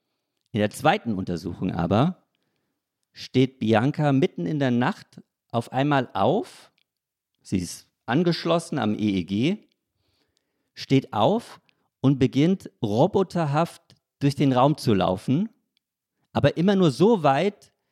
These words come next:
wie die Kabel reichen, sodass die Kabel nicht aus der Kappe herausreißen. Und natürlich sehen die, äh, Schlafmediziner sofort im E E G, dass sie im Wachzustand ist und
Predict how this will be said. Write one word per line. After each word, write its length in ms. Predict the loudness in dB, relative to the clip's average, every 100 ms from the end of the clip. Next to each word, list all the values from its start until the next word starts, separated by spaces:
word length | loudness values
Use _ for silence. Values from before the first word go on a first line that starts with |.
| _ _ _ _
wie 120 | -4
die 140 | -2 -2
Kabel 640 | 0 2 2 2 -2 -4 _ -4
reichen, 520 | -2 -2 -6 -10 -12 _ _
sodass 320 | -6 -2 -2
die 80 | -4
Kabel 540 | -2 0 0 -2 -4 -2
nicht 320 | -2 -2 -2
aus 180 | -4 0
der 400 | 2 4 4 2
Kappe 220 | -4 -4
herausreißen. 840 | -4 -2 -4 -4 -8 -8 -8 -12 -16 _ _ _ _ _ _ _ _ _ _ _ _ _
Und 100 | -4
natürlich 420 | -2 0 0 0 2
sehen 420 | 2 2 2 0 -2
die, 240 | -2 2
äh, 220 | 0 -2
Schlafmediziner 840 | -4 0 0 0 -2 -2 0 0 2
sofort 640 | 0 0 2 2 0 -4 -6
im 160 | 0 2
E 260 | 4 4
E 40 | 2
G, 360 | 2 4 4 0 _ _ _
dass 140 | -6 -2
sie 80 | -2
im 100 | 0
Wachzustand 640 | -2 -4 -8 -4 -4 -2
ist 280 | -4 -4 _ _ _ _ _
und 380 | 0 2 2 -2